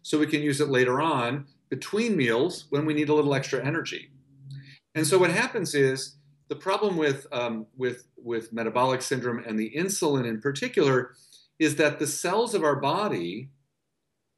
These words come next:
when we have this poor nutrition and this weight, subtle gradual weight gain and this inactivity, the system doesn't respond normally. And so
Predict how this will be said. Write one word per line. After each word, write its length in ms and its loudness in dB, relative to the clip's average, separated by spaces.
when 180 -2
we 120 0
have 220 2
this 320 0
poor 300 6
nutrition 760 -2
and 80 -2
this 160 -6
weight, 380 0
subtle 440 2
gradual 480 -2
weight 340 2
gain 280 -2
and 80 -8
this 160 -10
inactivity, 800 -4
the 80 -2
system 400 -2
doesn't 300 0
respond 580 -2
normally. 540 -8
And 120 -2
so 460 2